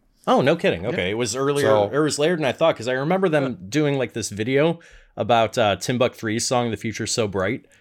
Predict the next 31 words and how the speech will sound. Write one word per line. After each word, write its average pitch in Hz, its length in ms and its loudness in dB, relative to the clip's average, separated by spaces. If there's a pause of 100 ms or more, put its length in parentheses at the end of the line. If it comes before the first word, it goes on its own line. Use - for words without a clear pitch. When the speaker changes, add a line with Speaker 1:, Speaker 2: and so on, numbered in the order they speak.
Speaker 4:
Uh. 120 220 -12
Speaker 1:
And 139 120 0
that 147 120 4
Speaker 3:
Yes. 92 200 0
Speaker 1:
feels 151 280 4
earlier 127 340 0
in 101 100 -4
the 95 140 -6
eighties 87 240 -8
to - 100 -12
me. 90 120 -8
But 117 120 -10
what 180 160 2
do 185 100 4
I 175 140 6
know? 101 300 -2 (100)
I 156 180 4
was 156 260 -4
six. - 520 -6 (320)
<laughs> - 480 -6 (1800)
Speaker 2:
Uh, 190 100 4
so, 175 140 4
Speaker 3:
So 127 100 6
Speaker 2:
Brian, 202 200 4
what, 180 140 -2
what, 185 260 0
what 208 180 2
show 214 240 2
is 320 160 0
this? - 260 -6
Uh, - 60 -4